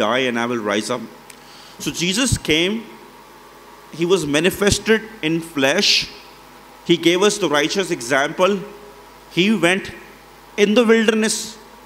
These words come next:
for forty days to fast। आज हम रोज़े रख रहे हैं because हमारे रोल मॉडल ने हमारे लिए एग्जाम्पल सेट किया। रही बात डेविल की,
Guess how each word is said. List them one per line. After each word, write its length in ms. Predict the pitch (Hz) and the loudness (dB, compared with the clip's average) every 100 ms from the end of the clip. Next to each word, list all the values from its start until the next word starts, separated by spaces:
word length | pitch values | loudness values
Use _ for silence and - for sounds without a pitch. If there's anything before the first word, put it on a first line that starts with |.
| - | -6
for 140 | 208 208 202 | -4 -2 -2
forty 420 | 214 214 233 180 | 0 2 0 4
days 320 | 196 214 202 - - | 4 6 4 0 -4
to 80 | 196 | 0
fast। 400 | 185 196 220 - - - - - - - - - | 2 2 2 -2 -10 -14 -20 -20 -20 -20 -20 -2
आज 260 | 131 170 196 | 0 2 2
हम 100 | 180 | 4
रोज़े 260 | 170 180 | 4 4
रख 180 | 180 170 | 0 0
रहे 140 | 190 | 0
हैं 220 | 190 185 185 | 2 0 0
because 580 | 170 165 165 208 208 - - - - - - - - - - | 0 2 4 4 2 -2 -4 -18 -20 -20 -20 -20 -20 -14 -4
हमारे 340 | 151 156 180 | 2 4 4
रोल 340 | 175 139 165 214 | 2 4 4 6
मॉडल 300 | 214 208 214 | 4 4 2
ने 120 | 214 | 2
हमारे 280 | 202 180 185 | 2 0 0
लिए 140 | 185 | -2
एग्जाम्पल 420 | 165 156 151 170 | 0 -2 0 -4
सेट 300 | 160 139 127 | 0 -2 -2
किया। 220 | 123 113 110 - - - - - - - - - - - - - - - - - - - - - | -6 -6 -6 -16 -20 -20 -20 -20 -20 -20 -20 -20 -20 -20 -20 -20 -20 -20 -20 -20 -20 -20 -20 -2
रही 180 | 147 175 | 0 2
बात 240 | 170 165 | 2 0
डेविल 280 | 131 135 165 | 0 0 0
की, 200 | 165 180 | -2 -6